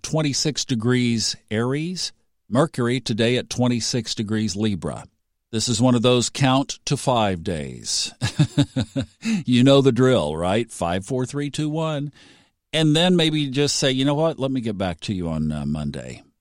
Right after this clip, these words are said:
Or, "Let me think about it, and I will send you an email later on today." Because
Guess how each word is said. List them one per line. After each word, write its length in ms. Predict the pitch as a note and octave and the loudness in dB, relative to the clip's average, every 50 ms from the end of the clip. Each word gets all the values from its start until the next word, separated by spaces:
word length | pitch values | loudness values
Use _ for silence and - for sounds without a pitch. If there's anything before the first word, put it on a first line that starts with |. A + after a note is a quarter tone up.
| _ _ _ _ _ _ | _ _ _ _ _ _
Or, 320 | - F2 F2 E2+ E2 E2 E2+ | -6 -4 -2 -2 -2 0 0
"Let 200 | F2+ A2+ E3 F3+ | 2 2 2 2
me 140 | B2 D3 C3+ | 2 0 0
think 320 | - - D#3+ D3+ C#3+ - | 0 0 0 0 0 0
about 380 | C3+ A#2 G#2+ A#2+ A2+ A#2 A#2 A#2 | -2 -2 0 0 0 2 0 0
it, 180 | A#2 A#2 - - | -2 -4 -6 -6
and 160 | G#2 G2+ F#2+ | -4 -4 -4
I 60 | F2+ | -4
will 180 | E2+ D#2+ D#2+ D2 | -4 -6 -8 -8
send 380 | - - - - C3+ C3 B2 | -6 -4 -2 -2 0 0 0
you 120 | A#2 B2 A#2 | 0 0 0
an 100 | A2 A2+ | 2 2
email 640 | A#2 A2+ A2 G#2 G2 F#2+ F#2+ F#2 F#2 F#2+ G2 G2+ G#2 | 2 2 2 0 0 -2 -4 -4 -4 -4 -4 -4 -2
later 340 | G#2+ A2+ A2+ F#2+ G#2+ G#2+ G2+ | -2 -2 -2 -2 -2 -2 0
on 200 | G2 G2 F#2+ F2 | 0 -2 -2 -4
today." 320 | F#2 E2+ G2 F2+ E2+ E2+ | -4 -4 -4 -4 -4 -6
Because 440 | D#2 F2+ - - C3+ B2+ B2 A2 | -8 -6 -2 0 2 2 2 0